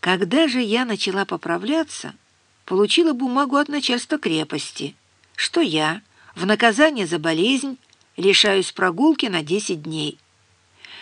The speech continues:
Как раз эти дни светило солнышко, и я часами плакала, сидя в своей мрачной камере,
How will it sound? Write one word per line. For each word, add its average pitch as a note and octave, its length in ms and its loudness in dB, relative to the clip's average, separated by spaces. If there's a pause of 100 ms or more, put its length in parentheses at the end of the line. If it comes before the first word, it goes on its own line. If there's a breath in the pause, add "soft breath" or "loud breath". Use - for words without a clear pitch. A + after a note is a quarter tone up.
(160 loud breath)
Как - 220 2
раз A3+ 240 2
эти G#3 220 0
дни G3+ 260 -4
светило G#3 460 0
солнышко, F#3+ 800 -2 (1400 loud breath)
и A3+ 60 -2
я A3+ 220 4
часами G#3+ 520 -2
плакала, - 680 -8 (340 loud breath)
сидя G#3 380 2
в - 40 -4
своей G3+ 220 0
мрачной F#3+ 560 0
камере, E3+ 680 -4